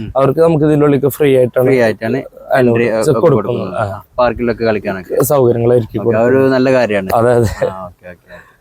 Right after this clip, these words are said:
Speaker 1: അപ്പോ നമ്മളെ കബീർ ഭായ് ആണ് ഇവിടെ നമ്മളിതിന്റെ മാനേജ്മെന്റ് കാര്യങ്ങളൊക്കെ ചെയ്യുന്നത്.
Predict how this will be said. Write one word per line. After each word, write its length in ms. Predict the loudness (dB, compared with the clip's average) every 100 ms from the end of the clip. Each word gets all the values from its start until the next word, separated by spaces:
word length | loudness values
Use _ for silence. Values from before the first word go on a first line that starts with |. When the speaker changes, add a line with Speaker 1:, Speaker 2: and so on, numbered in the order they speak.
| _ _ _ -18 -12 -10 -10 -4 0
Speaker 1:
അപ്പോ 340 | 4 4 2 -2
നമ്മളെ 260 | 0 0
കബീർ 360 | 0 0 2 2
ഭായ് 320 | 2 2 0 -2 -12 -8 -2
ആണ് 360 | -2 -2 -2
ഇവിടെ 220 | -2 0 0
നമ്മളിതിന്റെ 580 | 0 0 0 2 0 -2 0
മാനേജ്മെന്റ് 560 | 2 2 2 0 0 0 0
കാര്യങ്ങളൊക്കെ 460 | 0 0 -2 -4
ചെയ്യുന്നത്. 540 | -6 -4 -4 -2 -4